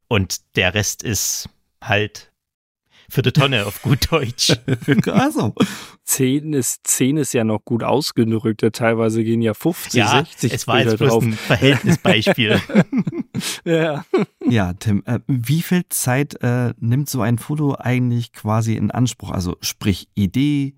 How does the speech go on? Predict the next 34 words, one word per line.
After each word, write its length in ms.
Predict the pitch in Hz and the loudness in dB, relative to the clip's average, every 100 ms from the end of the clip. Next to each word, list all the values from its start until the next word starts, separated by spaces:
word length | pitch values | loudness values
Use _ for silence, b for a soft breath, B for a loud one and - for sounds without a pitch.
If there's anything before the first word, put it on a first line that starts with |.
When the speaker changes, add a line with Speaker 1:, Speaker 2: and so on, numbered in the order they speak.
| _ | _
Speaker 2:
Figuren 560 | - 101 - 127 131 | -2 -2 0 0 2
aussuchen, 640 | - 104 110 110 104 101 87 | 0 -2 -2 -2 0 0 0
Hintergrund, 960 | 85 135 147 117 110 104 107 107 - | -2 -2 0 -2 -4 -2 0 0 -4
äh, 140 | - - | -10 -2
Effekte, 580 | - 117 151 - - 117 | -2 0 -2 -2 -2 0
Bearbeitung. 600 | 123 90 127 123 120 113 B B | 0 0 0 0 0 0 B B
Man 160 | - 127 | -2 0
hat 140 | 127 | 0
da 80 | 127 | -4
schon 240 | - 139 | -2 0
manchmal 380 | 135 127 123 131 | 2 0 -2 -2
irgendwelche 500 | - 127 123 127 107 | 0 0 0 0 0
wilden 300 | 139 143 139 | 0 0 0
Explosionen 1000 | - - - 135 143 131 139 202 196 170 | -4 -6 -4 0 0 0 -2 0 0 0
sehen 300 | 143 156 160 | 0 0 0
mit 140 | 156 - | -2 -6
Knaller 420 | - 151 185 160 | -2 0 2 2
und 140 | 135 | 2
so 160 | 160 127 | 2 4
weiter. 420 | 123 127 143 123 170 | 2 2 2 0 -2
Speaker 3:
<laughs> 380 | - - 120 | -8 -10 -8
Speaker 2:
Äh, 260 | - 139 147 | 0 2 4
das 280 | 165 165 - | 2 0 -2
würde 180 | 143 156 | -2 0
mich 120 | 135 | 0
doch 120 | 131 | 0
gerne 180 | 117 113 | 0 2
mal 120 | 110 | 2
interessieren. 640 | 101 101 95 - 101 95 _ _ _ | 0 -2 -2 0 0 -2 _ _ _
Speaker 3:
Das 220 | - 104 | -8 -6
ist 220 | 110 - | -6 -8
teilweise 540 | - 120 117 120 120 117 | -2 0 2 0 -2 -6
wirklich 400 | 113 120 117 - | -6 -4 -4 -4
einfach 300 | 127 - | -4 -6